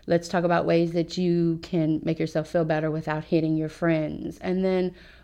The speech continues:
we go up into healthy friendships, how to notice those signs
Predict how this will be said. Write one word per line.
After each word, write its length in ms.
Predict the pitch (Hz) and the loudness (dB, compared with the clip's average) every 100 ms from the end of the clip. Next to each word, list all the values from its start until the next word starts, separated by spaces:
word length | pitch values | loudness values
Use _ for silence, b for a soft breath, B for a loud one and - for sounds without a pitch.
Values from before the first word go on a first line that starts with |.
| - | -2
we 120 | 190 | 2
go 280 | 185 175 175 | 6 6 4
up 200 | 170 175 | 2 0
into 640 | 170 175 185 180 170 165 | -2 -2 0 2 2 0
healthy 360 | 165 165 165 | 0 -2 0
friendships, 880 | 170 - 254 247 - 185 165 160 - | -4 -2 0 0 2 2 2 -2 -6
how 320 | - 185 180 175 | -6 0 2 2
to 160 | - | 0
notice 340 | 190 180 180 175 | 4 4 2 0
those 240 | 175 175 | 0 2
signs 640 | 175 165 170 175 170 170 | 0 2 2 2 0 -4